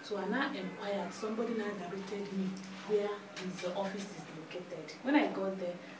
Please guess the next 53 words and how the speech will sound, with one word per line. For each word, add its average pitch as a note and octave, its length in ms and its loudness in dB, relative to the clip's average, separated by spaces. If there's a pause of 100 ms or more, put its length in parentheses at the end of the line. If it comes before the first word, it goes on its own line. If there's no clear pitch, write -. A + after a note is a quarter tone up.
(120)
I G3+ 80 0
just C4 300 6
told B3 200 6
him, G#3+ 160 0
"Sir, G3 240 -2
look A#3 200 -2
at G3+ 100 2
what G#3 140 2
I G3+ 40 -2
have G3 220 -2
in F#3 100 -2
mind." F#3 160 -2
I F#3+ 140 0
submitted A3+ 580 4
my F#3 100 2
proposal G#3 520 0
to G3 240 -6
him. D#3+ 220 -8 (460)
You G3 80 -2
know, A3 120 2
they A#3+ 120 -2
said, D#4 280 -2 (240)
"How F#4 120 4
did G#3 180 4
you G#3+ 160 -2
get F#3+ 180 -2 (380)
here?" F#3 160 0 (480)
I G3+ 40 -8
said, C4 220 2
"Sir, - 220 0 (540)
look," A3 200 -2
I G3 160 2
just C4+ 240 6
told B3 260 6
him G3 200 2
that F3 220 0 (200)
I F3+ 160 -6
met - 220 0
you A#3 80 2
somewhere, A3 640 4
but F#3 460 0
I F#3 60 0
didn't B3 180 4
see A#3+ 220 0
you G#3+ 80 0
one G3+ 200 2
on F3+ 320 -2
one, F3+ 300 2
but F#3 100 -2
somebody A#3+ 380 4
actually G#3+ 440 0
directed F#3 460 -2
me. F#3+ 80 0